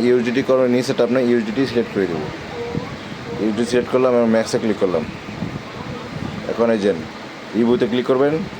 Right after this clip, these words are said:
এখন আবার এই যে কনফার্মে ক্লিক করবেন, এই দেখেন কনভার্ট হয়ে গেছে, দেখতে পাচ্ছেন? এটা কনভার্ট হয়ে গেছে। এখন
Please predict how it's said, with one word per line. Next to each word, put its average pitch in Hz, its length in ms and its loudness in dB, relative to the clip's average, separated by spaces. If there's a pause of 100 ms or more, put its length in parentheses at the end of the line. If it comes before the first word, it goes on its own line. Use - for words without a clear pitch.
(2250)
এখন 117 180 2
আবার 117 180 4
এই 110 60 2
যে 107 120 -2
কনফার্মে 117 360 2
ক্লিক 101 180 -2
করবেন, 78 220 0 (1400)
এই 107 120 4
দেখেন 113 240 2
কনভার্ট 107 260 4
হয়ে 98 120 4
গেছে, 90 120 0
দেখতে 117 200 -4
পাচ্ছেন? 120 260 0 (1800)
এটা - 120 -2 (100)
কনভার্ট 110 300 2
হয়ে 95 160 4
গেছে। - 200 -4 (1600)
এখন 120 140 0